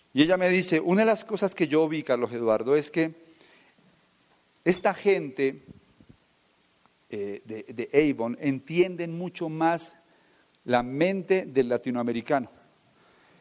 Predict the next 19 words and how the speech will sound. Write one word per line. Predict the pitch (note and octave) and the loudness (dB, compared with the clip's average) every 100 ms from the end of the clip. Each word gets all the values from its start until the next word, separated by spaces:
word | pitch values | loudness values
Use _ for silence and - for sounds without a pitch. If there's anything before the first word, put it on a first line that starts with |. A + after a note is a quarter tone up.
| _ - | _ 2
El | C3 | 2
latinoamericano | C3 D3 C#3 C#3 C3+ D#3 E3+ | 4 0 -2 -2 0 -2 -2
compra | - E3+ D3+ D3+ | -2 -2 0 -2
presente, | C#3+ B2+ - C#3+ A#2+ - _ _ _ _ _ _ _ _ _ _ _ | -2 -6 -4 -4 -6 -14 _ _ _ _ _ _ _ _ _ _ _
mientras | B2 C3 B2 B2 A#2+ | 0 2 2 -4 -4
que | - | -2
el | B2 | 0
asiático | A#2 - D3+ D3 D#3 D3+ | 0 2 0 0 -8 -6
y | |
el | C#3 | -4
americano | C3+ C#3 C#3+ C#3+ C3 C#3 | -4 -4 -4 -4 -4 -2
compra | B2 A2+ A2+ | -4 -2 -6
futuro". | B2 F3 E3+ - _ _ _ _ _ _ _ _ _ _ _ _ _ _ _ _ _ _ _ - | -6 -8 -8 -8 _ _ _ _ _ _ _ _ _ _ _ _ _ _ _ _ _ _ _ 2
Es | C3+ | 2
decir, | D3+ D#3 A2 - _ _ _ _ _ | 4 0 -2 -12 _ _ _ _ _
un | C#3 F#3+ | 2 4
americano, | F#3+ F#3+ F#3 D#3+ | 2 -2 0 2
un | E3 | 4
norteamericano, | F3+ F3 E3+ D#3+ E3 E3 D3 A#2+ | 2 2 -2 -2 -4 0 0 0